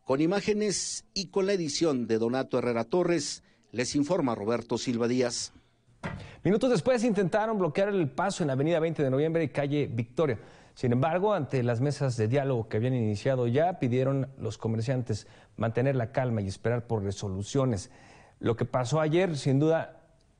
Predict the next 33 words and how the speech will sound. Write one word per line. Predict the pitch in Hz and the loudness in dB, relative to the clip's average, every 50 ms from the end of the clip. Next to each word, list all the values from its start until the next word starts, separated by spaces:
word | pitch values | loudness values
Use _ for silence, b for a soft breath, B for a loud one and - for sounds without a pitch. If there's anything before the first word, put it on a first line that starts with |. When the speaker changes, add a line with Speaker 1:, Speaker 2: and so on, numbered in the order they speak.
| _ _ _ | _ _ _
Speaker 2:
es | - 196 226 233 220 - - | 2 2 4 4 2 0 0
un | 214 214 220 220 214 214 202 180 147 135 120 90 - - - - - _ _ _ _ _ _ _ _ - | 2 2 2 2 2 2 2 4 4 2 2 0 -6 -12 -20 -20 -20 _ _ _ _ _ _ _ _ -2
hecho | 135 147 139 - 202 | -2 -2 0 0 -2
fuera | 185 - - 170 190 208 | -2 0 0 0 2 2
del | 202 185 156 139 135 | 0 0 0 0 2
reglamento | 139 147 143 131 139 143 139 143 147 190 233 277 - - - 101 - 208 - - | 2 2 2 2 2 2 2 2 0 0 -2 -4 -4 -8 -10 -10 -10 -14 -18 -14
de | - - 101 98 107 113 113 | -10 -8 -4 -2 0 0 2
los | 113 113 113 110 107 110 107 - | 2 2 2 2 2 0 -2 -4
acuerdos | 101 98 - - 170 214 247 233 156 - | -6 -8 -2 0 0 0 2 0 -2 -2
que | - 110 | -4 -4
se | 101 98 | -4 -4
tuvieron, | - - 107 101 107 110 110 113 113 113 B B B B B B | -2 -2 0 2 2 2 2 2 0 -4 B B B B B B
de | - 90 95 | -4 -2 -2
las | 95 95 98 | 0 -2 -2
decisiones | 98 92 98 101 143 165 160 131 | -2 -4 -2 0 0 0 0 0
tomadas | - 120 120 139 143 139 131 | 0 0 0 0 0 -2 -4
por | - 107 | -4 -4
la | 101 101 | -4 -4
Comisión | - - 104 98 - 131 | -2 -4 -4 -2 0 -2
de | 131 | -2
Actividades | 104 - - 120 120 113 | -2 0 0 -2 0 0
Económicas, | 104 - - 104 113 113 117 127 - 160 151 - - b b b b b b b b b b _ | -2 -4 -4 -4 -2 -2 -2 -2 -2 -4 -4 -4 -8 b b b b b b b b b b _
pero | - 110 98 | -4 -4 -2
sobre | - 107 107 104 | 0 -2 -2 0
todo | - 175 208 208 | 0 0 2 2
nos | 143 110 - | 0 -2 -2
habla | 147 165 175 | -2 -2 -2
también | - - 104 123 143 | -4 -4 -4 -2 -2
de | 147 143 | 0 -2
la | 110 - | -2 -4
falta | - - 127 131 120 - - 160 | -6 -6 -6 -6 -6 -4 -4 -4
de | 151 113 | -4 -4
comunicación | - 110 95 95 92 92 90 - 92 92 - 131 147 147 | -4 -6 -6 -6 -6 -6 -6 -6 -8 -4 -2 -2 -2 -2